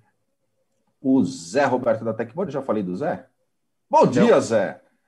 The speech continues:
Speaker 1: Alan Silva tá com a gente também, o Clearzone Brasil, Clarita
Speaker 2: E olha
Speaker 1: Costa,
Speaker 2: que legal o comentário do Alan
Speaker 1: Cabos de
Speaker 2: Silva também, né?
Speaker 1: Segura.
Speaker 2: "Bom dia, vamos que vamos. O tema de hoje é bem atual pra mim. Recebi uma mentoria recentemente do C T Segurança."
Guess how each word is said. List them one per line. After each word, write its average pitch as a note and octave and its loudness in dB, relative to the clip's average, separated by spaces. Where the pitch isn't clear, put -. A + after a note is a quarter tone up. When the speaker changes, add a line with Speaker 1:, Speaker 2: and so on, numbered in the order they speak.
Speaker 1:
Alan A3 2
Silva F3+ 0
tá D#3 -8
com D3 -4
a A#2+ 2
gente A#2+ -8
também, G#2+ -6
o A2+ -6
Clearzone C#3 -2
Brasil, G#2 -4
Clarita D#3+ 0
Speaker 2:
E C#3 -2
olha F3+ 2
Speaker 1:
Costa, F3+ 2
Speaker 2:
que F#3+ 0
legal F#3 2
o D#3 -4
comentário E3 -2
do - 4
Alan C3 0
Speaker 1:
Cabos A2+ -4
de - -18
Speaker 2:
Silva B2 -8
também, G#2 -8
né? G#2 -6
Speaker 1:
Segura. C#3 -2
Speaker 2:
"Bom D3 0
dia, C3 0
vamos C#3+ -6
que C#3+ -8
vamos. C3+ -6
O A2+ -20
tema C#3+ -4
de C#3 -4
hoje C#3+ -6
é C#3 -4
bem D3+ -4
atual C#3+ -2
pra C3+ -8
mim. D#3 -10
Recebi C#3+ -10
uma D3 -10
mentoria C#3+ -6
recentemente C3+ -18
do C3+ -10
C B2 -6
T E3 0
Segurança." D#3 0